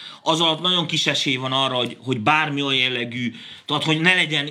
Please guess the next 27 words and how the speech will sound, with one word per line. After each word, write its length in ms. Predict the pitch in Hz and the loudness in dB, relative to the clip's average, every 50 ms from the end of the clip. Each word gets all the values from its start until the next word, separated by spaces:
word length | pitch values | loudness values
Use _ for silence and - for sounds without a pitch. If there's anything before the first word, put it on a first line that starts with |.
| - | -6
iszonyatos 800 | - 180 175 - - - 170 156 139 127 120 - 123 113 - - | -4 -2 -2 -2 -2 -2 0 0 2 0 0 0 -2 -4 -4 -4
probléma 680 | - - 117 110 101 107 104 104 101 101 104 95 - - - | -4 -2 -2 -2 -2 -2 -4 -4 -6 -6 -8 -10 -12 -12 -8
valamilyen 480 | 120 127 135 131 120 117 113 113 107 | -4 0 2 2 2 2 2 0 0
frekvencián. 800 | 104 - 117 110 - - 101 98 101 - - 98 92 90 90 87 | -2 -2 -4 -4 -4 -6 -8 -8 -8 -8 -8 -8 -8 -10 -10 -8
Tehát 200 | - 113 117 117 | -6 -6 -4 -2
az 120 | 123 120 104 | -2 -4 -2
biztos. 580 | 101 120 131 - - - - - - - - - - - - - | -2 -2 -2 -2 -4 -4 -6 -6 -6 -8 -8 -8 -12 -18 -12 -4
Tehát 220 | - 131 147 151 | 0 0 0 2
ott, 320 | 226 214 - - - - 110 101 123 127 | 0 0 -2 -2 -6 -14 -14 -12 -6 -2
izé, 260 | 151 156 131 135 127 110 | -2 0 0 2 0 0
vision 400 | - 147 151 117 123 110 110 107 | 2 2 2 2 2 0 -2 -4
keverni. 540 | - 113 101 98 92 87 85 85 87 85 - _ _ - - - - - - - - - | -6 -6 -6 -8 -8 -10 -12 -14 -16 -18 -18 _ _ -20 -20 -18 -16 -14 -12 -14 -10 -6
Öm, 680 | - 135 139 139 135 139 139 139 143 143 143 143 139 127 - - _ _ _ _ - - - - - - - - - - | -2 0 2 4 4 2 2 2 0 0 -2 -2 -6 -6 -8 -14 _ _ _ _ -20 -20 -20 -20 -20 -20 -20 -18 -8 -2
de 420 | 143 160 156 156 165 - - - - | 2 2 4 4 2 0 -4 -6 -4
ez 160 | 151 147 139 | -2 0 2
nem 140 | 175 190 190 | 2 2 2
azt 180 | 170 - - | 2 0 0
jelenti, 500 | - 151 143 143 143 143 170 160 151 - | 0 0 0 0 -2 -2 -2 -2 -2 -2
tehát 200 | - - 147 135 | -4 -4 -4 -2
hogy 140 | - - 170 | -2 -2 0
magyarázzam, 540 | 170 160 143 131 117 117 107 113 107 104 - - | 2 2 2 0 0 -2 -4 -4 -6 -8 -8 -6
a 260 | - 113 113 - - | -4 -4 -4 -4 -4
vision 320 | 117 143 156 151 170 151 135 | -2 0 2 2 2 2 0
keverni, 340 | 135 139 135 139 139 139 143 | 0 0 2 2 2 2 0
ezt 200 | 135 - - - | -2 -2 -6 -8
lefordítom 600 | - 117 139 131 - 135 120 113 120 110 110 107 | -4 -2 -2 -2 0 -2 -4 -2 -4 -4 -4 -4
magyarra, 400 | 107 110 110 117 120 143 147 147 | -2 -2 -2 0 0 0 0 -2